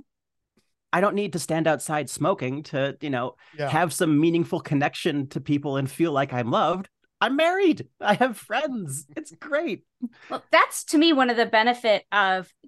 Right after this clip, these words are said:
Speaker 3: getting a diagnosis was I figured out then the cause of all the things that I was trying to medicate, self-medicate away. You know, when
Speaker 1: Mm-hmm.
Speaker 3: I was drinking, when I was taking,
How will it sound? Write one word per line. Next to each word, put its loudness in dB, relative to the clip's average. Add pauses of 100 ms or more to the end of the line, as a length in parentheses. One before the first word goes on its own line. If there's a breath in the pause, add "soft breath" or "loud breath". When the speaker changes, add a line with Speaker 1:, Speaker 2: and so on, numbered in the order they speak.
(360)
Speaker 3:
getting 0
a -2
diagnosis -6
was 2 (480 soft breath)
I 4
figured 2
out 2 (100)
then -2 (800)
the 2
cause 2
of 0
all 4
the -4
things -4
that 0
I 2
was -4
trying -2
to -8
medicate, -4 (100)
self-medicate -2
away. -6 (360 soft breath)
You -8
know, 2
when 4
Speaker 1:
Mm-hmm. 6
Speaker 3:
I 4
was 2
drinking, -4
when -2
I 0
was 4 (280 loud breath)
taking, 2